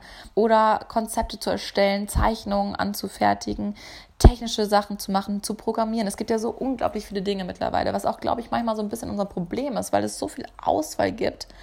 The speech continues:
Und ich glaube, wir manchmal so ein bisschen das Problem haben, „Hey, wo führt das eigentlich hin? Es gibt so viele Möglichkeiten, was ich gerade beruflich machen kann, aber irgendwie weiß ich gar nicht, was ich eigentlich machen möchte.“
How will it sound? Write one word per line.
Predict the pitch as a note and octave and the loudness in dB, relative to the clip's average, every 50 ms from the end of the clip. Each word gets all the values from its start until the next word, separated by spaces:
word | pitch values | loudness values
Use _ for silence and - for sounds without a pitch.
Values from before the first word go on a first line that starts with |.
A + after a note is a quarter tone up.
| - - - - - - - - | -20 -18 -18 -18 -20 -20 -12 -8
Und | - A3+ | -6 -4
ich | A#3 A#3 | 0 2
glaube, | B3 A#3+ A#3+ | 2 2 2
wir | B3+ A#3 | 2 0
manchmal | A#3 B3+ C4+ - - A#3 | -2 -2 -2 0 0 0
so | A3+ A3 | 0 -2
ein | |
bisschen | A3 A#3+ - A3+ | -4 -4 -6 -6
das | A3+ - | -6 -4
Problem | - G#3+ G#3+ A#3+ A#3+ | -2 0 0 2 2
haben, | G#3+ G3 G3+ | 0 0 0
„Hey, | A3 - C4 B3+ A3+ A3 A#3 - - - - - - - - | 0 2 2 4 4 2 0 -6 -14 -20 -20 -20 -20 -20 -8
wo | - A3+ A3+ | -6 -6 -4
führt | - C#4+ B3+ | -2 -2 -2
das | A#3+ A3+ | 0 0
eigentlich | - - G#3 G3 F#3+ G3+ | -2 -2 -2 -2 -2 -2
hin? | - B3+ A3+ G3 | 0 0 0 0
Es | F#3+ - | -2 -6
gibt | - A3 G#3 G#3+ G#3+ | -6 -8 -8 -6 -2
so | - C4+ D4 | -2 -2 0
viele | - C#4+ B3 | 0 -2 -4
Möglichkeiten, | A#3+ A#3+ A#3+ B3 A3+ A3 - - G3+ G3 - G3+ G#3 | -2 -4 -4 -4 -6 -4 0 0 0 0 0 -2 -4
was | A3 A#3 - | -4 -4 -4
ich | A#3+ A#3 - | -6 -6 -2
gerade | - G#3+ G#3 G3 | -2 0 0 -2
beruflich | G#3 G#3 G#3+ - G3+ G3 - | -4 -6 -8 -8 -8 -6 -4
machen | A#3+ B3+ C4+ - A#3 | -4 -4 -4 -4 -8
kann, | - - F#3 F3+ F#3+ - - - - - - - - - - - - - _ - - G#3+ | -4 -2 -2 -2 -2 -4 -10 -16 -20 -20 -20 -20 -20 -20 -20 -20 -20 -20 _ -6 -2 2
aber | G#3 G3+ F#3+ - | 4 4 4 4
irgendwie | G#3+ G#3+ G#3 G#3 | 2 0 2 4
weiß | G#3+ A3+ C4+ - | 4 4 2 0
ich | - - - | -4 0 2
gar | - | 2
nicht, | F#3 F#3 G3+ G3+ | 2 2 2 -2
was | F#3 - - | -2 -2 -4
ich | - - - | -8 -6 -4
eigentlich | - F#3 G#3 - | -4 -4 -4 -4
machen | G3+ G3+ - A3+ A#3 | -4 -4 -2 -2 0
möchte.“ | C4 D4 D4 C#4+ - - - | 0 0 -2 -2 -6 -12 -12